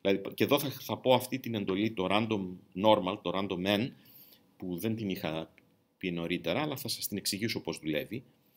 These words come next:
Οπότε, ορίζω ένα, ε, D F R data δύο,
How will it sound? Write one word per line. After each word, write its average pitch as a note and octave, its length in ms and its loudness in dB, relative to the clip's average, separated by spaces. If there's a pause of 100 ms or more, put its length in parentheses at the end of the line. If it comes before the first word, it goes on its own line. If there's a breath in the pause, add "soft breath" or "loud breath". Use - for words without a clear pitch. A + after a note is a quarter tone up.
(260 soft breath)
Οπότε, B2 480 2
ορίζω G3 380 6
ένα, G3 400 2 (540 loud breath)
ε, F#2+ 520 0 (280)
D C3+ 180 10
F C3 60 -2
R A#2+ 260 6
data A2+ 460 6
δύο, A2 500 6